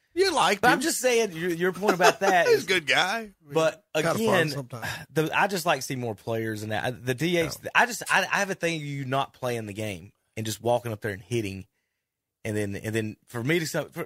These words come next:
Speaker 2: j-, just someone who played shortstop, for you to tell me the fat guy over there, you just, the only reason he's good is because he's heavy enough when he hits the ball, it goes further than I do,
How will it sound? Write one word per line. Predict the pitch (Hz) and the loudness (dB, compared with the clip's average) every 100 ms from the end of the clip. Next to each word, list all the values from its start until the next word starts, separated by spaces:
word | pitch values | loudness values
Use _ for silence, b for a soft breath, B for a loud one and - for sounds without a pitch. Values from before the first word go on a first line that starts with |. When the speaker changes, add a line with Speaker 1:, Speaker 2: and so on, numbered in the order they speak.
| - | -12
Speaker 2:
j-, | 135 | -12
just | 165 151 | -8 -4
someone | 214 208 | -2 -2
who | 160 | -4
played | - 170 160 | -2 -2 0
shortstop, | - 160 156 - 127 117 - _ _ _ _ - | -2 -2 -2 -2 -2 -2 -6 _ _ _ _ -2
for | |
you | 170 | -2
to | 165 | 0
tell | 175 | 0
me | 160 | 0
the | 131 | -2
fat | - 156 143 | 2 2 2
guy | 143 135 | 0 2
over | 131 | 2
there, | 127 123 | 0 -2
you | 120 | -2
just, | 117 117 - | -6 -10 -8
the | 127 | -2
only | 135 147 | 0 0
reason | 143 123 | -2 -2
he's | 127 | -4
good | 107 139 143 | -2 0 0
is | |
because | 123 127 113 | -2 -6 -4
he's | 113 | -6
heavy | - 143 135 | -4 -2 -2
enough | 123 123 120 | -2 -4 -4
when | 113 | -8
he | |
hits | 107 147 - | -4 -4 -4
the | 120 | -2
ball, | 113 | -2
it | 107 | -2
goes | 104 | -6
further | - 143 147 | -2 0 0
than | 117 | -2
I | 104 98 | -4 -6
do, | 92 92 | -8 -10